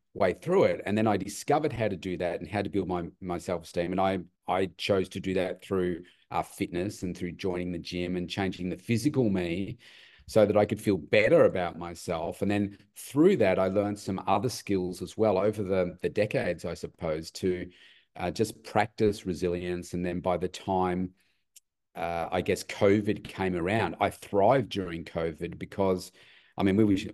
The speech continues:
I'm in Melbourne, Australia here. We were shut down more than any city in the world, like, over three hundred days, over six different lockdowns for ex-, extended periods of time. And I thrived in it because I felt like I had practiced all of these really tough things. And when it was,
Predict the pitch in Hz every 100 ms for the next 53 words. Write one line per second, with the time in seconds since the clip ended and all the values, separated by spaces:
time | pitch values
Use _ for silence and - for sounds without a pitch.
0 | - 90 101 98 90 90 98 90 87 -
1 | 95 90 98 80 90 95 90 101 - 95
2 | 92 95 98 98 87 90 101 101 - 92
3 | 90 87 90 98 87 87 87 87 85 -
4 | 101 87 92 87 82 92 87 87 82 85
5 | 82 - - - 98 - - 87 - 92
6 | 90 87 90 - 87 - - _ - -
7 | - 101 - 101 92 95 87 90 - 110
8 | 90 107 120 - 101 135 147 101 85 85
9 | 85 - 101 98 92 - - - 101 -
10 | - 120 156 - 98 90 90 95 87 -
11 | 107 113 - 101 90 - - - - _
12 | - 127 135 117 110 98 113 101 - -
13 | 123 - 104 95 95 101 101 95 101 107
14 | 117 113 -